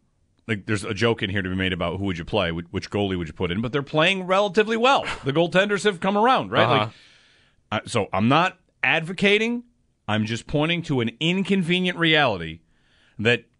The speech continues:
Speaker 1: you might find it embarrassing, but one of the things I think about is we're already over the moon on how good this team is on their young talent. I mean,
Speaker 2: Yeah.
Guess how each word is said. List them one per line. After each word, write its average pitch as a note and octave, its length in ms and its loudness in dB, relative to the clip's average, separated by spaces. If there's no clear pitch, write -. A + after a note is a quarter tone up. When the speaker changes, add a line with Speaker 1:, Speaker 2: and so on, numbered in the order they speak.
Speaker 1:
you A2+ 180 -2
might C3+ 220 2
find B2+ 260 0
it A#2 80 -4
embarrassing, G#2 720 0
but G#2+ 420 0
one F3 180 -4
of D3 60 0
the A#2+ 80 -4
things B2 240 0
I C#3 140 2
think G#2+ 200 -4
about F2+ 260 -2
is F2+ 200 -6
we're E3 180 2
already C#3 500 0
over C#3 220 2
the G2+ 120 -4
moon B2 260 2
on G2 120 -2
how G#2 420 -2
good A#2+ 200 -2
this G#2 160 -6
team A2 240 -2
is G2+ 240 -2
on F2 340 -2
their G2 140 -2
young G2 300 -2
talent. C3 420 -2
I - 640 -20
mean, F#2+ 200 -4
Speaker 2:
Yeah. C3 460 2